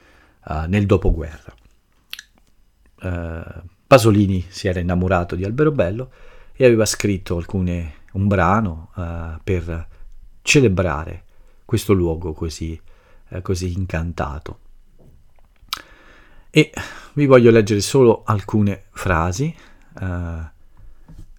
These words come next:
eh, che sono state scritte da questo grande, eh, scrittore italiano. Eh, la prima è la parte iniziale proprio di questo suo racconto,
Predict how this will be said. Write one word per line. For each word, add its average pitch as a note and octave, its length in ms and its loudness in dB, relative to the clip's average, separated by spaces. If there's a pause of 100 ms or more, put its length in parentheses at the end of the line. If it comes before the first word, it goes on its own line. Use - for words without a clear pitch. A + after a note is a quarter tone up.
(200)
eh, E2+ 340 -10
che F2+ 160 -6
sono F2 280 -6
state D#2+ 520 -4 (600)
scritte - 460 2
da E2+ 100 -4
questo E2+ 260 -8
grande, E2+ 540 -6 (540)
eh, E2 480 -8 (300)
scrittore E2 520 -4
italiano. A2+ 680 -2 (640)
Eh, E2+ 320 -10
la G2 120 0
prima B2+ 400 4
è E2 340 -6 (500)
la F2+ 120 2
parte G2+ 240 0
iniziale G2 540 -2
proprio E2 400 -8
di E2+ 120 -8
questo E2+ 280 -12
suo E2 320 -6
racconto, E2 800 -2